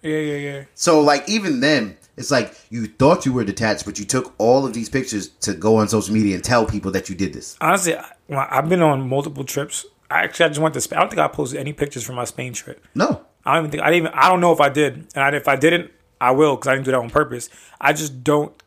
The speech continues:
Speaker 1: there's no, I don't give a fuck about y'all. <laughs> Like, no, I don't mean it like that, but I'm out here doing this shit, out here living my life. Yo, I remember I was at a party, right? This, this is when I realized shit is weird.
Speaker 2: Mm-hmm.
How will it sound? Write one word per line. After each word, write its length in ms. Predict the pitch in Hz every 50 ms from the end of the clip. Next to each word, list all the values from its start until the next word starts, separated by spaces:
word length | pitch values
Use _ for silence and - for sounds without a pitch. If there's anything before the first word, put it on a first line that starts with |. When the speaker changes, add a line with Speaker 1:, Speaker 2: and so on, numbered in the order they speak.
| _ _ _ _ _ _ -
Speaker 1:
there's 160 | 143 131 143
no, 160 | 151 151 - -
I 120 | - 139
don't 160 | 160 175 165 147
give 140 | 151 160
a 40 | 147
fuck 240 | - - - 185 -
about 260 | 160 139 139 143 165 165
y'all. 260 | 151 139 135 135 143
<laughs> 120 | 139 -
Like, 260 | - 214 - - - - 262 - - - - 131 -
no, 80 | 170 208
I 100 | 214 214
don't 100 | 226 220
mean 100 | 220 208
it 80 | 196 180
like 200 | 170 165 156 165
that, 200 | 196 185 180 170
but 100 | - -
I'm 240 | 165 202 214 226 220
out 180 | 233 226 214 208
here 140 | 208 208 202
doing 260 | 170 196 214 220 214
this 140 | 214 208 -
shit, 140 | - 220 196
out 180 | - 185 202 208
here 100 | 208 202
living 240 | 190 196 196 185 180
my 100 | 175 165
life. 280 | 165 180 190 160 131 - _ - _ _ _ -
Yo, 80 | 160 -
I 20 |
remember 220 | 226 202 208 196 208
I 40 | 196
was 100 | 185 175
at 100 | 170 151
a 40 |
party, 420 | 127 - - 160 156 147 127 120 123
right? 200 | 123 127 135 135
This, 120 | 156 151
this 240 | 151 147 131 160 175
is 60 | 180
when 100 | 190 185
I 60 | 160
realized 380 | 147 143 151 156 147 143 139 -
shit 100 | - 147
is 100 | 139 127
weird. 300 | 123 131 139 123 113 117 _ _ -
Speaker 2:
Mm-hmm. 220 | 104 101 107 104